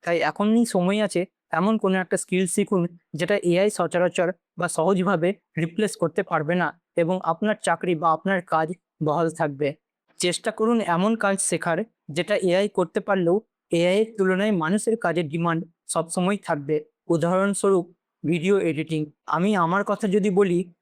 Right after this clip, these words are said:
আমি এখনো অবধি কোনো চাকরি করিনি। অনেকবার চাকরি করার চেষ্টা করেছি সময় ক্ষেত্রে, কিন্তু এখনো অবধি চাকরি করিনি। ব্লগিং দিয়েই আমি আমার সফল ক্যারিয়ার শুরু করেছিলাম। করেছিলাম বলছি কারণ এখন আমি ব্লগিং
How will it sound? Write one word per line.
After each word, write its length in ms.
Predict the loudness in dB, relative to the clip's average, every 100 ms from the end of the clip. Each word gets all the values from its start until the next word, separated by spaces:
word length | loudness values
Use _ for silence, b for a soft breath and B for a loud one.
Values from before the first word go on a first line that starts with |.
| -4
আমি 200 | 0 0
এখনো 340 | 0 -2 0 2
অবধি 200 | 2 -2
কোনো 200 | -2 -2
চাকরি 380 | 0 -2 -2 -4
করিনি। 360 | -2 0 2 -2 -4 _ _
অনেকবার 380 | -2 0 0 -2 -2
চাকরি 240 | -2 -2
করার 260 | 0 -2 0
চেষ্টা 280 | -4 -2 -2
করেছি 300 | 0 0 0
সময় 300 | -2 -2 -2
ক্ষেত্রে, 320 | -4 -4 0 0 _ _ _
কিন্তু 200 | -2 0
এখনো 280 | -2 -2 2 2
অবধি 200 | 0 -2
চাকরি 360 | -2 -2 -4
করিনি। 360 | 0 0 2 -2 _ _ _
ব্লগিং 380 | -2 0 2 2 2
দিয়েই 220 | 2 2 2
আমি 180 | 2 2
আমার 180 | 0 0
সফল 320 | -2 0 -2
ক্যারিয়ার 320 | 0 0 0 0
শুরু 140 | -2 0
করেছিলাম। 480 | 0 0 -2 -2 -4 _ _ _
করেছিলাম 420 | 0 0 0 0 2
বলছি 280 | 2 0 0
কারণ 260 | 0 2 2 -2 -6 _
এখন 240 | -4 -2 0
আমি 160 | 2 0
ব্লগিং 360 | 0 0 0